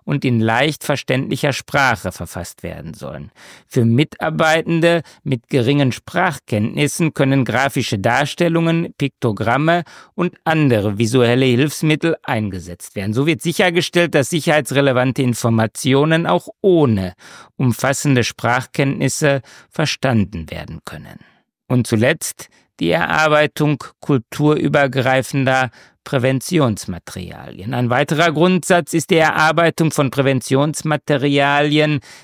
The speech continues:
die kulturell breit verständlich sind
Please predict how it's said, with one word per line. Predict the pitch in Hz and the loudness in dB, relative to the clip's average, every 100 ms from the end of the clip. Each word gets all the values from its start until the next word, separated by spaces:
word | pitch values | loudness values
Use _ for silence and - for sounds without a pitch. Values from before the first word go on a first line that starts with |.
| _ | _
die | 139 | -6
kulturell | - 147 139 - 139 117 113 | -2 0 0 0 0 2 0
breit | 101 95 104 117 143 - - - _ _ | -2 0 2 2 0 -4 -18 -20 _ _
verständlich | _ - 117 - 123 104 - - 143 | _ -6 -4 -2 -2 -2 -4 -4 -4
sind | - 151 160 | 0 0 0